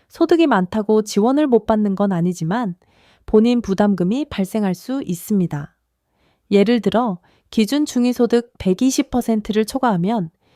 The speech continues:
지원금은 줄고 본인 부담금이 생기죠. 이때 본인 부담금이 얼마인지 지원금과 합쳐서 실제로 얼마를 받게 되는지 정확히 계산해야 합니다. 여기에 추가로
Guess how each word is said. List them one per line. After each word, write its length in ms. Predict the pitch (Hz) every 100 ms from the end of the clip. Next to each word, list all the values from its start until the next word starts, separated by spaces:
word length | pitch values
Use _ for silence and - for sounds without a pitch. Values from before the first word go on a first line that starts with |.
| _ -
지원금은 560 | 208 226 277 269 254 247
줄고 480 | - 170 190 214
본인 320 | - 196 247 254
부담금이 480 | 233 214 185 175
생기죠. 540 | 190 285 262 180 151 175 _ _ _ _ _ _ _ -
이때 260 | 214 240
본인 320 | 254 226 220 214
부담금이 580 | 190 220 233 208 208 208
얼마인지 840 | 170 170 226 233 175 - 233 175 _ _ _ -
지원금과 580 | - 214 220 202 196
합쳐서 720 | 208 - - 277 220 262 208 - _ _
실제로 480 | - - 302 302 277
얼마를 460 | 202 180 214 277 285
받게 280 | 233 -
되는지 540 | 220 185 175 170 190 185 -
정확히 480 | - 180 269 -
계산해야 500 | 262 185 190 190 196
합니다. 560 | 202 208 180 147 - _ _ _ _ -
여기에 360 | 202 185 247 254
추가로 560 | - - 294 190 165